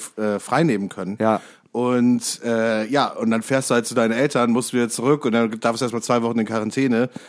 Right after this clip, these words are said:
Speaker 1: Das kann's ja auch nicht sein.
Speaker 2: Nee, wirklich
Speaker 1: So.
Speaker 2: nicht.
Speaker 1: Ähm, ich glaub, ja, ich glaub, das wird alles noch total spannend.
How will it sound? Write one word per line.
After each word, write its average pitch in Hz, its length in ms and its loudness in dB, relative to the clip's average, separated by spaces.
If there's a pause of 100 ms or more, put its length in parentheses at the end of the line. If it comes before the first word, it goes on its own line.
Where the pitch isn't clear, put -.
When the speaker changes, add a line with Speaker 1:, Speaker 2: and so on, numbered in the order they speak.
(120)
Speaker 1:
Das - 80 -12
kann's 120 180 -2
ja 110 80 0
auch 120 60 2
nicht 120 160 2
sein. - 320 -10
Speaker 2:
Nee, 110 320 2 (120)
wirklich 101 220 -2
Speaker 1:
So. 95 60 0
Speaker 2:
nicht. 92 220 -6 (540)
Speaker 1:
Ähm, 113 640 -2 (140)
ich - 180 -12
glaub, 120 300 -2 (200)
ja, 127 220 0
ich 127 120 -8
glaub, 147 120 0
das 160 120 0
wird 160 100 -4
alles 170 240 -2
noch 160 80 -4
total 147 260 -4
spannend. - 560 -6